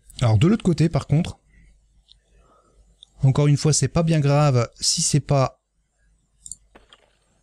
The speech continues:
tout à fait droit.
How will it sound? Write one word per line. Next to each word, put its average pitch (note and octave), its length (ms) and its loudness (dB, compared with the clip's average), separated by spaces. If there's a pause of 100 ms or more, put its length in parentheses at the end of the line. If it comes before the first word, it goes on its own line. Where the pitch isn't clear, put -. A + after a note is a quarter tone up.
(1300)
tout - 160 -4
à C#3 120 0
fait C#3 180 -2
droit. B2 400 0